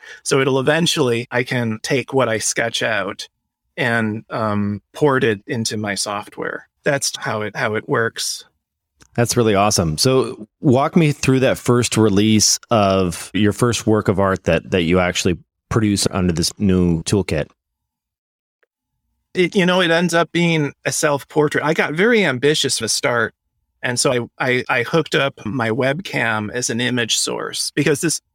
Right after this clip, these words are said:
Speaker 1: you know, my, my software works on the idea that I give it an input of images. And so I've, I break down the images beforehand so that it has stencils to work with.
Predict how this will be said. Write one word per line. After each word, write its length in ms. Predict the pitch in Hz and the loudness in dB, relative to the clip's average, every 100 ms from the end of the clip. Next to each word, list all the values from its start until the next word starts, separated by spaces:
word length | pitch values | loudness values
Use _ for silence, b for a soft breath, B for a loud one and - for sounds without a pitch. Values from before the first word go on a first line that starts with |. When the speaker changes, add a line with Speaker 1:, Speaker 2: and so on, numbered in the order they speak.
| _ | _
Speaker 1:
you 140 | 170 147 | -4 -2
know, 80 | 135 | 0
my, 240 | 123 127 | 0 -2
my 320 | 165 139 131 120 | -2 -2 0 -2
software 540 | - 151 135 - 123 | 0 0 -2 -2 -2
works 340 | 123 117 - 123 | 0 -2 -2 -4
on 200 | 110 110 | -2 -2
the 140 | 107 | -2
idea 400 | 107 101 107 107 | -2 -2 -2 -2
that 200 | 110 - _ _ _ _ _ | -2 -4 _ _ _ _ _
I 240 | 139 120 117 | -2 0 -2
give 360 | - 131 131 | 0 0 2
it 180 | 117 - _ _ _ | -2 -4 _ _ _
an 140 | 135 120 | -4 -2
input 640 | 147 139 - 135 110 - | 0 -2 -2 -4 -2 -4
of 180 | 131 101 | -4 -4
images. 680 | 135 117 104 - - - - _ _ _ _ - | -4 -2 -4 -6 -8 -8 -10 _ _ _ _ -4
And 180 | 110 | -2
so 120 | 123 117 | 0 0
I've, 180 | 113 - | 0 -2
I 120 | 151 | -4
break 360 | 123 151 143 - | 0 0 0 0
down 300 | 139 120 120 | -2 0 0
the 180 | 104 117 | -2 -2
images 520 | 113 107 110 104 98 | -2 -2 -2 -2 -2
beforehand 920 | - 107 123 120 120 131 131 135 131 - | -6 -6 -2 0 0 -2 -2 -2 -6 -8
so 240 | - 120 | -2 0
that 160 | 113 113 | 0 -2
it 100 | - | -2
has 180 | 120 104 | -4 -4
stencils 580 | - 104 110 139 127 - | -4 -6 -4 -4 -4 -4
to 100 | 135 | -4
work 260 | 139 - | -4 -4
with. 360 | 143 143 - | -2 -2 -6